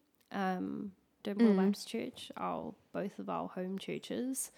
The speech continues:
Speaker 1: Um,
Speaker 2: Mm-hmm.
Speaker 1: and so I love D B C. I was very happy there. Um, I was on
Speaker 2: Yeah,
Speaker 1: staff for
Speaker 2: me
Speaker 1: two
Speaker 2: too.
Speaker 1: years. And they had the rule of, um, females can't be elders.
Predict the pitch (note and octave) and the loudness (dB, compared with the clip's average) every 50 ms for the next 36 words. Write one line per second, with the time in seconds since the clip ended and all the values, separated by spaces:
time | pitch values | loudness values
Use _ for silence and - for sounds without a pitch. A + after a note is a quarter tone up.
0 | - - - - - - - - _ _ - G#3 G3+ F#3+ F3+ F3 F3 F3+ E3 - | -20 -20 -20 -20 -20 -20 -20 -20 _ _ -6 -4 -2 -2 0 -2 -2 -2 -2 -4
1 | - G3+ G3 A3 A3 G#3 C4 E4+ F#4+ _ - - G3+ G3 F#3+ G3 F#3+ F#3+ G3 G3 | -4 2 4 4 4 4 2 -2 -4 _ -8 -4 0 0 2 2 2 2 0 0
2 | G3 G3 G3 F#3+ - - - _ _ _ _ _ _ _ _ _ _ _ _ _ | 0 -2 -2 -4 -6 -10 -12 _ _ _ _ _ _ _ _ _ _ _ _ _
3 | _ _ _ _ - - - - C4+ - - G#3+ B3 C4 A#3+ G3+ F3+ F3+ F#3 F3+ | _ _ _ _ -6 -4 -2 0 0 4 6 6 8 8 8 6 6 6 4 2
4 | - F#3+ F#3+ F#3 G3+ F#3+ - - G#3 G#3+ A3 A3 G3+ F3+ F#3 F3 F3+ F#3 F3+ F3 | -2 -4 -4 -2 -4 -6 -4 -4 -4 -4 -2 -2 -2 -4 -4 -2 0 0 0 0
5 | F#3 F3 E3+ F#3 F3+ - - F#3 F#3 - - - - - B3 C4 B3 - - - | 0 -4 -6 -8 -10 -10 -10 -10 -8 -6 -6 -6 -4 -4 -4 -6 -6 -10 -14 -20
6 | _ - - F#3 F#3+ F#3 F3+ F3+ F3+ F3+ - - - F#3+ - - _ - G3 G3+ | _ -8 -4 -2 -2 -2 -2 -4 -6 -6 -8 -8 -10 -10 -14 -14 _ -8 -6 0
7 | F#3+ G3+ G3+ F3+ B2 - G3+ F#3+ F#3 G3 - - - G3+ - A3 G#3+ G#3 - F3 | 6 8 10 10 10 8 6 4 0 -2 -4 -6 -8 2 6 6 8 8 8 8
8 | E3+ G3+ A3+ B3 C#4 C4 - - - _ _ - - - - - - - - _ | 6 6 4 2 -2 -4 -6 -10 -16 _ _ -20 -20 -20 -20 -20 -20 -20 -20 _
9 | _ - - - - - A#3+ A3+ A3+ A3+ A3+ A#3 A#3 A#3 G#3+ - - - - - | _ -20 -20 -6 0 2 4 6 6 4 4 2 2 0 -2 -4 -8 -16 -20 -20
10 | - - - _ _ - G#3 G#3+ A3 A#3 B3 B3+ A#3+ G#3 G3+ A3 G#3 G#3 G3+ G3 | -20 -20 -20 _ _ 0 4 4 6 6 6 4 4 2 2 0 2 2 2 0
11 | F#3+ F#3+ F#3+ - - - _ _ A#3 F#3+ F#3+ G3+ G3 F#3+ F#3+ F#3 F#3 F#3 - - | 0 -2 -6 -10 -14 -16 _ _ -16 -8 -4 -2 0 0 0 0 -2 -4 -4 -4
12 | F#3 F#3 F#3+ F#3+ G3 G3 G3 - - F3+ F#3 F3+ F3+ F#3 - - - - - - | -2 0 2 2 2 2 0 0 -2 -2 -2 -4 -6 -8 -10 -14 -16 -18 -18 -20
13 | _ - - G3 F#3+ F#3 F#3 F#3 - - - - - - _ _ _ _ _ - | _ -8 -6 -4 -2 -2 -4 -4 -6 -6 -8 -10 -14 -18 _ _ _ _ _ -18
14 | F#3+ - - - G#3+ G#3 G3+ F#3+ F#3+ F#3 F#3 - G3+ F#3+ - - - F#3+ F3 F#3 | -16 -8 -4 0 0 2 2 2 0 -2 -4 -6 -6 -8 -8 -6 -6 -6 -6 -6
15 | F#3 - - - - A2 F#2+ G2 - - - - - - G#3+ - - - | -6 -6 -6 -6 -6 -8 -10 -10 -10 -10 -10 -10 -10 -8 -6 -6 -8 -8